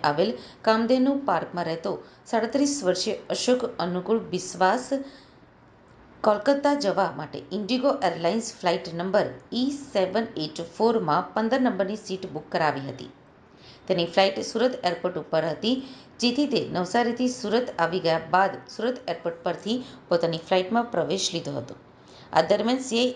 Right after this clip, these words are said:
એસ એફના જવાનો દ્વારા તેનું સંપૂર્ણપણે ચેકિંગ પણ કરવામાં આવ્યું હતું. સુરત એરપોર્ટ ઉપરથી ઉડાન ભરનાર ઇન્ડિગો એરલાઇન્સની ફ્લાઇટ વાયા જયપુર થઈ કોલકાતા જવાની હતી. જોકે ફ્લાઇટમાં કોઈ ખામી સર્જાવાના કારણે ફ્લાઇટ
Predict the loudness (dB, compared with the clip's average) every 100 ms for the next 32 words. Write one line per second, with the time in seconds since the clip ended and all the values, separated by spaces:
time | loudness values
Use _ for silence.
0 | -4 -4 -4 -4 -2 -2 -2 -4 0 4
1 | 4 2 -4 -6 -6 -4 -6 -2 0 2
2 | 0 -4 -2 -2 -2 -6 -4 -4 -2 -2
3 | 0 2 0 -2 -10 -10 -18 -20 -20 -20
4 | -20 -20 -20 2 4 6 4 2 0 0
5 | -6 -10 -2 0 0 -4 -2 2 2 0
6 | -2 0 -2 -2 -6 -2 0 0 2 0
7 | 2 0 0 -6 -8 0 2 2 -4 -4
8 | -2 0 0 -2 -2 -2 -2 -2 -4 -2
9 | -4 -2 0 0 2 2 2 -2 -6 -10
10 | -16 -20 -20 -20 -20 -20 -14 0 0 2
11 | 2 2 0 -2 0 -4 -2 0 2 0
12 | 2 0 2 0 0 0 0 2 2 2
13 | -2 -6 -14 -20 -2 2 2 0